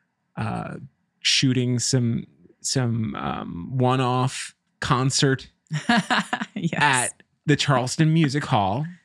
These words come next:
Speaker 1: I was taking photos, uh, for the Lilith Fair tribute.
Speaker 2: That's correct.
Speaker 1: And that's
Speaker 2: Yes.
Speaker 1: when I met you.
Speaker 2: Yes.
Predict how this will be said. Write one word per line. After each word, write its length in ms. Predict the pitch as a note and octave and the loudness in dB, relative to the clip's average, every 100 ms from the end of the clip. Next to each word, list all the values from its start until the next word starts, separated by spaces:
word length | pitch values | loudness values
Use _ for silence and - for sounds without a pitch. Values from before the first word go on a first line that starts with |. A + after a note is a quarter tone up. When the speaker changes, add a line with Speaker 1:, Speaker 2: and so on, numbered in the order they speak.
| - | -4
Speaker 1:
I 40 | |
was 100 | A#2+ | 0
taking 240 | - B2 B2 | 0 0 0
photos, 600 | B2+ A#2+ A#2+ B2+ C#3+ - _ _ | 0 2 2 0 -2 -8 _ _
uh, 380 | A#2 C3+ B2 A#2+ | -6 -4 -6 -8
for 480 | - C3 A2+ G#2+ - | -4 0 0 0 -4
the 160 | B2 A#2+ | -4 -2
Lilith 460 | A2+ C3 C#3 D#3+ | 0 0 2 -2
Fair 420 | - - F3+ F3+ F#3 | -4 -2 0 2 0
tribute. 580 | - G3+ G#3+ A3+ A#3 - _ _ | 0 0 0 -4 -6 -14 _ _
Speaker 2:
That's 280 | E3 D#3 - | -6 -6 -4
correct. 640 | F#3+ G3 B3+ A#3 - - | 0 0 0 -2 -6 -6
Speaker 1:
And 260 | F#3 D3 D3 | 0 2 4
that's 220 | D3+ - | 2 0
Speaker 2:
Yes. 60 | D#3+ | 0
Speaker 1:
when 120 | D#3+ | 2
I 120 | E3 | 2
met 260 | F3+ - - | 0 -4 -4
you. 400 | A#3+ C4 A2 A2 _ _ - | -2 -2 -2 -4 _ _ -4
Speaker 2:
Yes. 540 | F3+ G3+ - - - | -2 -2 -6 -16 -20